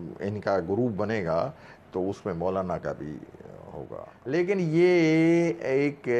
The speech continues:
हफ्ते में, एक हफ्ता बड़ा अहम है, ये हफ्ते में, आ, बड़े फैसले होंगे। इस, मेरी तो ख्वाहिश है कि इस साल हो, लेकिन ये भी पॉसिबिलिटी है कि, उम, इलेक्शन कुछ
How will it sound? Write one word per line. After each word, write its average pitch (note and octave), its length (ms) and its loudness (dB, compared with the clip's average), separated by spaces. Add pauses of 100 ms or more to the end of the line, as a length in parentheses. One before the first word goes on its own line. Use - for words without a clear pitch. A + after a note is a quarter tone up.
(280)
हफ्ते C4 260 2
में, A3+ 120 0
एक E3+ 320 2
हफ्ता F3 440 2
बड़ा C3 240 2
अहम B2+ 420 0
है, F#2+ 320 2
ये F#2+ 180 2
हफ्ते F#2 280 -2
में, F#2 200 -6
आ, D#3+ 40 -8 (1160)
बड़े C3 220 -2
फैसले A#2+ 440 -2
होंगे। - 760 -8
इस, - 260 -20 (160)
मेरी C3 240 2
तो E3 120 0
ख्वाहिश C#3 380 2
है C#3 100 -2
कि B2+ 220 -2
इस - 160 -8
साल G#2+ 240 2
हो, F#2 300 -2 (800)
लेकिन C3 260 0
ये A#2+ 220 2
भी D#3 140 2
पॉसिबिलिटी C#3+ 720 -2
है A2+ 200 4
कि, A2 640 4
उम, D#2 640 -8 (540)
इलेक्शन F#2+ 340 -4
कुछ F2 180 -8